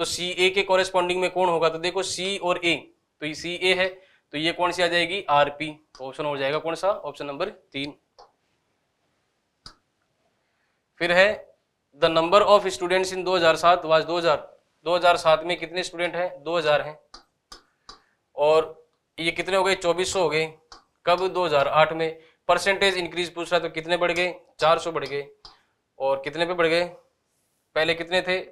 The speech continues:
दो हज़ार। तो चार सौ का इंक्रीमेंट हुआ है कितने के ऊपर? दो हज़ार के ऊपर। परसेंट के लिए सौ से मल्टीप्लाई कर देंगे। तो दो ज़ीरो से ये दो ज़ीरो चला गया, एक ज़ीरो से ये चला गया, चालीस डिवाइड हो जाएगा दो से कितनी बार? बीस बार। तो बीस परसेंट का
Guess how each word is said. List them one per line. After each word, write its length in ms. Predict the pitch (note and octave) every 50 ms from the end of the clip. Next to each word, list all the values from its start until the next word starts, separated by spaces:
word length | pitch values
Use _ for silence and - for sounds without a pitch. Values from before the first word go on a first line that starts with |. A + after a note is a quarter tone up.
| -
दो 120 | C#3 C#3+ D3
हज़ार। 340 | D3 D3+ D3 D#3 D3+ D3+ D3+ D3+ - - - - - _ _ _
तो 60 | - C#3+
चार 300 | - - F3 F3 F#3 F#3+
सौ 220 | - - F#3+ F#3+
का 120 | F3+ - F#3
इंक्रीमेंट 500 | E3+ E3 D#3 - E3 E3 F3 F3 E3+ D#3+
हुआ 180 | D3 D3+ D#3 D3+
है 120 | D#3 E3+ E3
कितने 320 | - D#3 D3 D#3 D#3+ D#3+
के 100 | D3+ D#3
ऊपर? 260 | D#3 D3 - F3+ F3+ E3+
दो 200 | D3 D#3 D#3+ D3+
हज़ार 260 | D3 C3+ C#3+ C3+ C3+
के 100 | C3+ C#3+
ऊपर। 200 | C#3+ D3 E3+ E3+
परसेंट 420 | E3 E3+ F#3+ F#3 F#3 G3 F#3 F3 E3+
के 120 | E3+ E3
लिए 220 | D#3+ D3+ D#3 E3
सौ 200 | E3 - D3 C#3 C3
से 120 | - C#3
मल्टीप्लाई 420 | C3+ C3+ C3+ C3+ D3 - D3+ C#3+ C#3+
कर 120 | C#3+ D3
देंगे। 280 | C#3 D3 D3 D3 D3 D3 D3 _ - - - _ _ _ _ _ - -
तो 60 | C3+
दो 200 | C#3 D3 D3+ D#3
ज़ीरो 200 | D#3 D#3+ D#3+ E3+
से 140 | D#3+ E3+ E3+
ये 160 | E3+ E3 E3+
दो 140 | D#3+ D#3+ E3
ज़ीरो 140 | D#3+ D#3+ E3 D#3+
चला 200 | E3+ E3 E3 E3
गया, 160 | E3 F3+ F3+
एक 220 | D#3+ D3+ D3 C#3+ D3
ज़ीरो 160 | D3 D3+ D3+
से 120 | D3 C#3+ C#3+
ये 140 | D3 E3
चला 240 | E3 E3+ E3 E3 E3 D#3+
गया, 200 | D#3+ E3 E3+ E3+
चालीस 400 | E3 - - D#3 D3+ E3 E3+ D#3+
डिवाइड 240 | D3 D3 D3+ D#3 D#3
हो 40 | D3
जाएगा 260 | C3 C3+ C#3 C#3+ D3 C#3+
दो 160 | C#3+ D3+ D3+
से 120 | D3 D#3+
कितनी 260 | D3+ D#3 D3 D3+ D#3
बार? 220 | D3+ D#3 E3 F3+ D#3+
बीस 280 | C3 C3+ C#3+ D3+ - -
बार। 140 | D#3 D3+ D3
तो 140 | D3 - C#3+
बीस 220 | C#3 D#3 F#3 F#3+ -
परसेंट 400 | - D#3+ D3 - - C#3+ C#3 C3+
का 140 | - E3